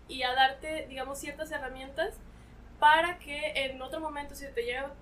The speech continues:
presentar una circunstancia similar al, por la que acudiste a terapia en primera instancia,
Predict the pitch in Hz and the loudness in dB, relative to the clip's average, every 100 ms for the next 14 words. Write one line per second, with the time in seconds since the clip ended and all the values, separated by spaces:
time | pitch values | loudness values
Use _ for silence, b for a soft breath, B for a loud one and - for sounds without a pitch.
0 | - 277 254 240 254 294 302 294 254 240 | -10 -6 -4 -4 -4 -6 -8 -8 -8 -6
1 | 262 254 233 202 - 233 226 233 233 - | -6 -6 -4 -6 -6 -4 0 0 -2 -4
2 | - - 240 226 - 240 233 226 226 226 | -10 -2 -2 -2 -4 -4 -4 -6 -6 -8
3 | 247 269 233 - - 220 220 - 262 262 | -8 -6 -4 4 8 10 8 6 0 -6
4 | 240 240 254 262 277 277 302 | -6 -4 -6 -6 -8 -8 -10